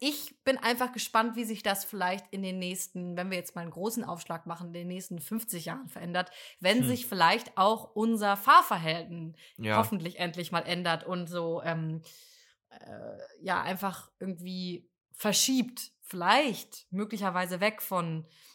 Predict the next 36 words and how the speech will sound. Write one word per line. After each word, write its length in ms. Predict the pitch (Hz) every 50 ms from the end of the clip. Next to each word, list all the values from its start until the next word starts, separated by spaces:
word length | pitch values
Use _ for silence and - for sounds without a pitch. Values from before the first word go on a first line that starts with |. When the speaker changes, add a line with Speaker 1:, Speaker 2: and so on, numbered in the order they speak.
| _ _
Speaker 1:
von 200 | - - 190 175
dem 120 | 165 165 -
eigenen 340 | - 156 156 147 160 156 -
Auto, 300 | 170 156 151 - 165 151
vom 320 | - - 165 160 160 160
individuellen, 800 | 165 170 165 160 156 156 - 156 - - 160 165 165 160 165 - - 170
ähm, 440 | 160 156 156 156 160 185 214 - _ _ _ _ _ -
Fahren 540 | - - - 165 156 151 147 147 147 160 226 -
im 200 | 175 165 160 160
P 200 | - - 226 262
K 240 | 254 214 190 165 151
W 280 | 160 156 160 165 175 -
hin 220 | 170 190 202 202
zu 160 | 202 - 214
was 120 | 208 214 -
anderem. 360 | - 226 285 277 208 180 180 -
Oder 420 | - 214 233 240 233 220 220 233 233 - _ _
endlich 300 | - 185 214 202 202 196
die 100 | - 208
fliegenden 400 | 196 - 254 302 330 311 233 -
Autos. 540 | - 170 165 160 - 165 - - - - _ _ -
Wo 200 | 175 180 190 196
sind 260 | 185 202 208 202 208
die, 340 | 254 277 269 196 151 - - _ _ -
sag 180 | 175 175 -
ich 160 | - - - -
mal, 160 | 170 196 202
ne? 220 | - - 262 262 - - - - -
Also 160 | - 196 220 220
da 120 | 240 240
muss 180 | 240 254 285 285
sich 140 | 285 277
das 160 | 262 247 226 214
Rennspiel 460 | 202 214 226 226 - - 247 233 226
vielleicht 600 | 233 214 196 185 196 220 226 - - - - -
einfach, 460 | - 185 185 196 196 202 202 - -